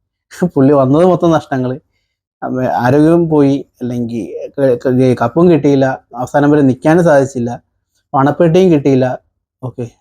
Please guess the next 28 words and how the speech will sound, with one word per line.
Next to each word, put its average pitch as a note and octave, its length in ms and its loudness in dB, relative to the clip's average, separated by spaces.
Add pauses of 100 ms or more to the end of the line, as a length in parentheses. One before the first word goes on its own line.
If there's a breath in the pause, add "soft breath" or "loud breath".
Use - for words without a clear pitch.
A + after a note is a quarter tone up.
അങ്ങനെ C#3+ 240 0
പോകേണ്ടി E3 340 2
വരുന്ന D3+ 220 2
ഒരവസ്ഥ. C#3 300 0
എങ്കിലും F3 320 2
സിജോ E3 340 2
അതിനെ D3+ 260 2 (560)
ആ D#3+ 60 0
ഒരു E3 120 2 (140)
സ്പോർട്സ്മാൻ D3 500 -2
സ്പിരിറ്റിൽ C#3 360 -6
എടുത്തു. B2 240 -4 (540)
എല്ലാ G#3+ 220 4
കാര്യങ്ങളും F#3 400 2
പുള്ളി D3+ 300 -2
അങ്ങനെയാണ് C#3 420 -6
ഈ C3 80 -8
ഗെയിമിൽ B2+ 300 -4
എടുത്തിരിക്കുന്നത്. A2+ 500 -12 (920)
ഏഹ്, A#2 320 -4 (240)
ഇതൊക്കെ F3+ 260 2 (260)
നാച്ചുറലായിട്ട് D#3+ 440 2
ഒരു E3 140 4
വിധി D#3 240 2
പോലെ, D3+ 200 2
അല്ലെങ്കിൽ B2+ 260 -2
ഇതൊക്കെ C3 220 -4
സംഭവിക്കേണ്ടതാണ് C3 880 -2